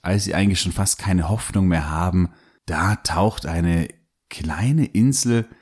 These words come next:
mitten im Meer auf und sie fliegen dort auf diese Insel zu, auf eine schroffe Felswand und in der Felswand, da öffnet sich eine Grotte und sie fliegen hinein und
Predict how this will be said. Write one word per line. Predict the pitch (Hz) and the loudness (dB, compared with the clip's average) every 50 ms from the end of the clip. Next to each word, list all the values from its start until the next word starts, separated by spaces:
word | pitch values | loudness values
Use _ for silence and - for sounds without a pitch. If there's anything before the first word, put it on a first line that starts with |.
| _ _ _ _ _ | _ _ _ _ _
mitten | - 85 101 135 139 - - 123 | -2 0 0 0 0 0 0 2
im | 107 95 90 87 | 2 2 2 2
Meer | 87 90 104 113 - - - | 2 2 2 0 0 -2 -2
auf | 82 87 98 101 98 - | 0 0 0 -2 -4 -6
und | - 85 82 85 87 82 - - - _ | -6 -2 0 2 0 0 -2 -6 -12 _
sie | - - - 95 80 | -8 -4 -2 -2 -2
fliegen | - - 90 107 127 135 135 131 104 85 | -2 -2 0 0 2 2 2 2 2 2
dort | 104 107 113 123 - - - - - - - | 2 0 0 -2 -2 -4 -4 -4 -6 -6 -2
auf | 98 107 107 - | -2 -2 -2 -2
diese | - 104 101 - 95 | -4 -4 -4 -2 0
Insel | 104 117 110 - 101 87 | 0 0 0 0 -2 -4
zu, | - - - 135 143 135 | -4 -4 -4 -2 -2 -2
auf | - 82 101 - - | 0 -2 -4 -4 -4
eine | - 95 98 101 98 95 90 - - - _ _ _ _ _ _ _ | -2 0 2 2 2 2 0 -2 -6 -16 _ _ _ _ _ _ _
schroffe | - - - - 87 87 107 120 - - 107 92 | -6 -6 -4 -4 -2 -2 -2 -2 -2 -2 -4 -4
Felswand | - - - 101 107 131 143 139 - - 117 110 117 117 107 - | -4 -2 -2 0 2 2 0 0 -2 -2 0 0 0 0 0 -2
und | 92 90 - | -4 -4 -2
in | - 113 127 123 | 0 2 2 4
der | 117 107 92 | 2 2 0
Felswand, | - 104 113 120 131 - - - 110 104 104 - - - | 0 0 0 0 0 -2 -2 -2 -2 -2 -2 -2 -2 -4
da | 95 - - - | -4 -4 -4 -4
öffnet | 107 104 - - 120 110 - - | -4 -2 -2 0 -2 0 0 -2
sich | 107 92 85 | -4 -4 -4
eine | 71 85 85 85 82 | -4 -2 -2 -2 -4
Grotte | - - - - - - 123 - - 120 113 107 - - _ _ _ _ _ _ _ _ | -6 -8 -8 -4 -4 -4 -2 0 0 0 0 -2 -4 -8 _ _ _ _ _ _ _ _
und | - 92 95 | -6 -4 -4
sie | - - 90 | -2 -2 -4
fliegen | - - 87 95 107 113 107 110 | -4 -2 0 2 2 4 4 2
hinein | 98 90 92 87 82 80 78 80 82 85 85 85 | 2 2 2 0 0 0 0 0 0 0 0 0
und | - 78 80 80 78 135 - - - - - - _ | -2 -2 -2 -4 -4 -4 -4 -4 -4 -4 -8 -12 _